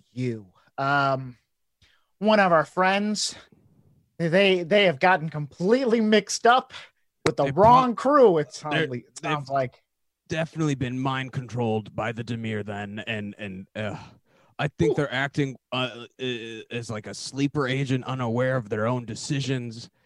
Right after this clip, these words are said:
Speaker 2: and
Speaker 1: They probably don't
Speaker 2: choices.
Speaker 1: even know.
Speaker 2: Right?
Speaker 1: Like, everything
Speaker 2: Ugh.
Speaker 1: o-, everything out there looks exactly the same. Like, they have all the same things that, like, uh, that you would expect anywhere. I, I, oh God,
Speaker 2: And
Speaker 1: you
Speaker 2: I,
Speaker 1: gotta help us.
Speaker 2: they really hit rock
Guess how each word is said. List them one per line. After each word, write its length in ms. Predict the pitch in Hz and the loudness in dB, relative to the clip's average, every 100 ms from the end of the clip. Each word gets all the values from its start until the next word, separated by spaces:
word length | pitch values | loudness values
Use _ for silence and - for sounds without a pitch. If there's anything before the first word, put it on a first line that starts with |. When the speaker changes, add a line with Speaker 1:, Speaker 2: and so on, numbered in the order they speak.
| _ - | _ -16
Speaker 2:
and 180 | 95 - | -14 -4
Speaker 1:
They 220 | 127 127 | 0 4
probably 220 | 269 233 | 6 6
don't 100 | 208 | 6
Speaker 2:
choices. 100 | 202 | 2
Speaker 1:
even 200 | 160 156 | -2 0
know. 420 | 214 311 160 113 - _ | 2 4 2 0 -10 _
Speaker 2:
Right? 360 | 139 160 170 170 190 | -8 -4 -4 0 2
Speaker 1:
Like, 100 | 214 | 4
everything 360 | 262 - 240 | 4 2 2
Speaker 2:
Ugh. 80 | 247 | 2
Speaker 1:
o-, 20 | - | 2
everything 300 | 233 330 269 | 2 2 2
out 160 | 247 240 | 2 4
there 140 | 240 | 4
looks 460 | 180 165 262 302 - | 4 2 2 2 0
exactly 420 | 175 185 240 226 | -2 2 2 2
the 80 | 196 | 0
same. 340 | 175 311 294 196 | 2 4 4 2
Like, 140 | 160 | 0
they 100 | 185 | 2
have 180 | 226 196 | 2 2
all 240 | 180 226 254 | 2 4 4
the 100 | 202 | 4
same 280 | 226 214 | 2 0
things 260 | 180 247 190 | 2 2 2
that, 120 | 190 | 2
like, 260 | 185 180 - _ _ _ - | 2 2 -2 _ _ _ 2
uh, 160 | 190 180 | 4 6
that 180 | 190 190 | 4 4
you 100 | 190 | 2
would 80 | |
expect 320 | 175 - 185 247 | 2 0 2 4
anywhere. 400 | 370 220 143 147 | 4 2 0 -2
I, 160 | 156 - 151 | -4 -6 -6
I, 140 | 151 127 | -6 -6
oh 220 | 143 160 139 | 0 0 0
God, 160 | 147 | -2
Speaker 2:
And 160 | 135 127 | -4 -2
Speaker 1:
you 60 | |
Speaker 2:
I, 20 | 139 | 0
Speaker 1:
gotta 200 | 156 143 | 0 0
help 240 | 143 139 | -2 -2
us. 300 | 117 - - _ | -6 -8 -14 _
Speaker 2:
they 120 | 165 165 | -4 -2
really 320 | 180 196 147 | 2 2 2
hit 140 | 139 | 0
rock 220 | 127 123 | -2 -4